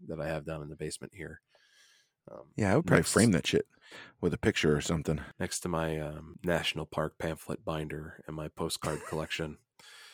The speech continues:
Speaker 1: and my lapel pin collection.
Speaker 2: Mm-hmm. Wait, didn't you say you'd reached maturity? Uh, hmm.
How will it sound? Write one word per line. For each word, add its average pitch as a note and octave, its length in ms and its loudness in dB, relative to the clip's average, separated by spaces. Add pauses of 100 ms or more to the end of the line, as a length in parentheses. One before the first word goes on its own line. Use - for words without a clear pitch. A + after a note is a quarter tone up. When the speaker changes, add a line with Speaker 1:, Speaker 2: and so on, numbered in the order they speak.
(400)
Speaker 1:
and E2 140 -8
my E2 180 -4
lapel E2 360 -4
pin E2 220 -4
collection. D#2+ 560 -4 (580)
Speaker 2:
Mm-hmm. G2 420 -2
Wait, A#2+ 180 8
didn't F3 220 8
you F3+ 60 6
say E3+ 160 8
you'd D3+ 220 8
reached C3 280 6
maturity? D3 560 2 (220)
Uh, A2+ 40 -2 (440)
hmm. F#2 220 2